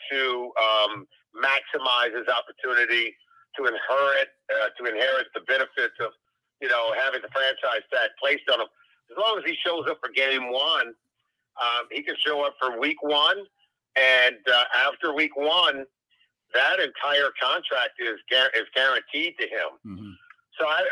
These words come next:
Speaker 1: I think he's gonna do that. I think he's still trying to negotiate a deal. I think the Bengals are wanting to get a deal done, um, but,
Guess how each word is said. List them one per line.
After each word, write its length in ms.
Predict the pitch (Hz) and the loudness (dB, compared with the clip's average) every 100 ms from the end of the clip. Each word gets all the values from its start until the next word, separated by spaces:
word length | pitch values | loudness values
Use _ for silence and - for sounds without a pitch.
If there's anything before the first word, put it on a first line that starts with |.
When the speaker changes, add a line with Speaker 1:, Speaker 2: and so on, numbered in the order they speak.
| 165 | 0
Speaker 1:
I 40 | 156 | 0
think 140 | 190 | -4
he's 180 | 151 - | -6 -2
gonna 220 | 160 156 | 0 0
do 220 | 143 156 139 | -2 -4 0
that. 240 | 120 110 | 2 4
I 80 | 113 - | 2 -2
think 120 | - | -12
he's 80 | - - | -16 -6
still 180 | 147 147 | -4 -2
trying 180 | 160 156 | 0 0
to 60 | 156 | 0
negotiate 600 | 147 151 151 - 151 147 | -2 -2 -4 -2 2 2
a 60 | 139 | 0
deal. 220 | 151 147 | 0 2
I 80 | 131 | 0
think 140 | - | -4
the 100 | - - | -10 -2
Bengals 320 | 170 151 147 | 0 0 -2
are 160 | 147 139 - _ _ - | -2 -2 -6 _ _ -4
wanting 240 | 143 151 - | 2 2 0
to 60 | 139 | -2
get 160 | 147 147 | 0 2
a 80 | 143 | 4
deal 220 | 147 147 143 | 4 4 2
done, 460 | 143 139 139 143 139 _ _ - - - | 2 4 2 0 -8 _ _ -20 -12 -2
um, 400 | 123 120 120 120 _ | 0 2 0 -4 _
but, 260 | - 120 127 | 0 2 2